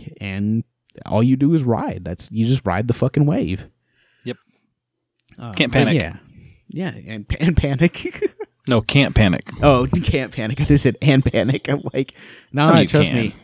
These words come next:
Speaker 2: if you
Speaker 1: I
Speaker 2: really
Speaker 1: mean,
Speaker 2: wanted to. It's just not gonna help the situation.
Speaker 1: I mean, I honestly can't lie, because I think, uh, I think my four oh one k recently sent me a letter saying, "Hey, if you wanna take out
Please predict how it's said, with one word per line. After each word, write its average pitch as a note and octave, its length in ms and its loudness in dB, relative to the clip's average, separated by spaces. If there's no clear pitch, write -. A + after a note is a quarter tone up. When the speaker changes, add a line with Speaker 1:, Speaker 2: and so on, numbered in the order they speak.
Speaker 2:
if - 160 -10
you F2+ 80 -6
Speaker 1:
I F#2+ 40 0
Speaker 2:
really G2 140 4
Speaker 1:
mean, F2+ 100 2
Speaker 2:
wanted G#2 260 2
to. F2+ 220 0
It's G#2+ 100 -2
just G2+ 160 -4
not F#2+ 140 0
gonna F#2+ 100 -2
help G#2 160 0
the - 60 -14
situation. F#2 480 -8
Speaker 1:
I - 60 -8
mean, F3+ 160 2
I B2+ 160 0
honestly D3+ 400 2
can't A#2 280 2
lie, C#3+ 200 2
because A#2 380 -2
I G#2 60 -2
think, C#3+ 420 -2
uh, G#2 240 -2
I G#2+ 40 -2
think G2 200 -2
my A2+ 180 0
four B2 240 2
oh A2+ 60 4
one G#2 180 -2
k G#2+ 220 0
recently G#2 440 0
sent G#2 240 -6
me G2+ 120 -4
a F#2+ 80 -4
letter G2+ 320 -2
saying, G2 320 -2
"Hey, A2 220 2
if - 120 -4
you G#2+ 100 4
wanna A2+ 220 2
take G#2+ 320 -4
out A2+ 460 0